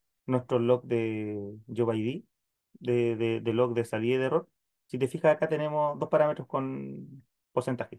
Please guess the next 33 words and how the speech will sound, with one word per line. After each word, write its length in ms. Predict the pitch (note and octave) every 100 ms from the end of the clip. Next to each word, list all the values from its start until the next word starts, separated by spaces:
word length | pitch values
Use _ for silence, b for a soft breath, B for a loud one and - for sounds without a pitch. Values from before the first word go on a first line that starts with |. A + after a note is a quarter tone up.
| _
que 80 | A2+
hay 60 |
que 80 | -
respetar 340 | - G2 - - _ _ _ _ _
para 200 | A2 G#2+
poder 260 | G#2+ A2
verlo 220 | G#2+ G#2+ G#2+
de 60 |
buena 180 | G#2 G#2+
manera. 260 | G2 D2+ - _
Porcentaje 540 | F#2+ F2+ F2 F#2 F#2+
A 80 | F2
mayúscula 440 | F2+ A2+ A#2 E3
y 40 | D#3
un 60 |
porcentaje 600 | B2+ A#2 A2+ A#2 A#2 G#2+ _
A 240 | A2 G#2 -
minúscula. 400 | A2+ F2 - - _ _ _ _ _ _ _ _ _ _ _ _ _ _ _ _ _
Uno 300 | - A#2 A2
es 140 | G#2 -
el 360 | F#2+ F#2 E2 - _ _ _ _ G#2+
job 180 | G#2+ G2
I 120 | F#2
D, 240 | A2 E3 - _ _ _ -
el 160 | A#2+
que 140 | - A#2+
va 120 | B2
en 60 |
mayúscula, 500 | B2+ B2+ - - G#3 A#3 _ _ _ _ _ _ _
y 120 | - A#2+
en 120 | A#2
la 100 | A#2+
minúscula 540 | B2 B2+ D#3+ - E3+